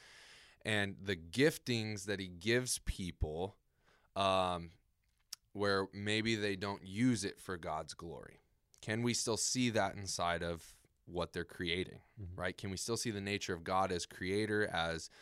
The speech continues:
Speaker 1: gift giver, as provider inside of these modes, and it really kinda changed my perspective on how I listen to music. And, and don't get me wrong, if I hear some things, I mean, I'm not trying to listen to a rap song that has, you know, seventy-five percent cuss words and
Speaker 2: Yeah.
Speaker 1: provocative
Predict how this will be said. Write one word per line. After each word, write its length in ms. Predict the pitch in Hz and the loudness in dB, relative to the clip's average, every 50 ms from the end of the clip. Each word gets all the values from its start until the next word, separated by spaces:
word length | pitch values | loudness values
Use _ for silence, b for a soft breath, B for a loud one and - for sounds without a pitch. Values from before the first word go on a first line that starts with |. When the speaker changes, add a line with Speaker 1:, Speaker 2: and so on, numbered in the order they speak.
| b b b b - | b b b b 0
Speaker 1:
gift 320 | 98 104 104 - - - | 2 2 2 2 -2 0
giver, 500 | - 107 101 87 87 92 92 92 90 - | 2 2 4 4 2 0 0 0 0 0
as 300 | 82 85 85 82 85 82 | -2 -2 0 0 -2 -4
provider 580 | - - - 92 82 87 87 90 90 87 87 85 | -4 -8 -6 -2 0 2 2 2 2 0 0 -2
inside 760 | - - 92 87 87 87 - - - 95 90 92 92 92 87 | -2 -4 -8 -8 -6 -6 -4 -4 -2 0 2 2 2 2 0
of 340 | 87 82 82 82 78 - - b b b b b b b - | 0 -2 -2 -4 -6 -10 -14 b b b b b b b -4
these 140 | 95 95 85 | -4 -2 -2
modes, 380 | 95 101 110 117 110 104 92 92 | 2 4 4 6 6 4 2 0
and 100 | 98 98 | -2 -2
it 60 | 98 | 2
really 180 | 117 143 156 143 | 4 6 6 6
kinda 240 | - 139 123 107 | 4 2 0 0
changed 320 | 90 - - 117 120 110 104 | 0 0 0 0 0 2 2
my 100 | 110 95 | 0 0
perspective 720 | - - 92 85 - - 120 117 123 - - 95 82 87 | 0 0 -2 -4 0 2 2 2 2 2 0 0 2 2
on 140 | 90 85 82 | 0 0 0
how 200 | - 95 95 98 | 2 2 4 6
I 120 | 95 95 | 6 6
listen 400 | 90 87 95 95 - - 87 85 - | 4 2 0 -2 -2 -4 -6 -6 -8
to 100 | - - | -8 -8
music. 500 | 87 90 98 101 95 87 87 82 80 - | -6 -4 -2 -2 -2 0 0 0 0 -2
And, 120 | 87 85 82 b b b b b b b | -4 -4 -4 b b b b b b b
and 80 | - 110 | 4 6
don't 120 | 135 139 | 6 8
get 100 | 139 139 | 8 6
me 60 | 123 | 6
wrong, 320 | 113 117 113 113 113 110 107 | 8 10 12 12 12 10 8
if 120 | 104 - - | 6 6 6
I 120 | 120 123 | 6 6
hear 240 | 107 - 117 113 110 | 6 6 4 4 4
some 220 | - - 107 98 | 4 0 -2 -2
things, 360 | - - 98 95 95 95 92 | 0 2 2 2 2 2 0
I 60 | 95 92 | 0 0
mean, 140 | 92 92 | 2 2
I'm 100 | 95 98 | 2 2
not 160 | 104 104 104 95 | 2 0 0 0
trying 260 | - 110 98 98 95 | 0 0 0 2 2
to 40 | 92 | 2
listen 320 | 87 90 87 85 - 90 | 2 2 0 0 0 0
to 80 | 87 87 | 0 2
a 60 | 85 | 2
rap 220 | 82 82 80 82 - | 4 2 2 2 2
song 240 | - 85 82 82 82 | 0 -2 -2 -2 -2
that 120 | 82 76 78 | -4 -4 -2
has, 420 | 87 82 82 80 80 78 - - | -2 0 0 0 0 -2 -4 -4
you 100 | 85 85 | -4 -4
know, 220 | 80 78 80 82 - - | -2 -2 -4 -6 -6 -4
seventy-five 580 | - - 104 95 92 92 85 - 90 85 80 | 0 2 4 4 4 2 0 2 2 2 2
percent 340 | - - - - 85 82 - | 0 -2 -2 -2 -4 -4 -4
cuss 300 | - - 87 82 - - | -2 -2 -2 -2 -2 -2
words 340 | 87 85 80 82 82 78 78 | 0 0 2 2 0 0 -2
and 120 | 82 80 78 | -2 -2 -2
Speaker 2:
Yeah. 40 | 82 - | -2 -2
Speaker 1:
provocative 880 | - 92 82 85 87 87 82 - 82 85 82 80 76 - - - | -2 0 2 4 4 4 2 2 0 0 0 -2 -4 -8 -12 -16